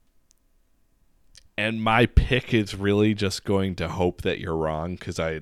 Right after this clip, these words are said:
I think it'll be Elden Ring. And I think if we leave this year without Elden Ring winning this award, I just, I think it'll be,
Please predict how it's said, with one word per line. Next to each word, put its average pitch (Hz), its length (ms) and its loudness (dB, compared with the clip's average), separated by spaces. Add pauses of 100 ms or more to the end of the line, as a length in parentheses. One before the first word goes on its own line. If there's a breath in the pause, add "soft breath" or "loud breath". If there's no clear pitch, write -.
(140)
I 82 140 -6
think 82 200 -12
it'll - 140 -8
be 64 160 -10
Elden - 320 -14
Ring. - 160 -18 (1080)
And 92 460 0
I 101 160 4
think 123 480 2 (1500 soft breath)
if 110 160 0
we 110 140 4
leave 151 380 6
this - 320 -2
year 87 420 -2 (1700 loud breath)
without 101 480 2
Elden 90 300 -2
Ring 85 260 -6
winning 80 300 -8
this 78 180 -12
award, 78 400 -4 (100)
I 92 140 0
just, - 420 -4 (1400)
I 107 120 0
think 120 340 0
it'll 113 220 2
be, 95 640 -6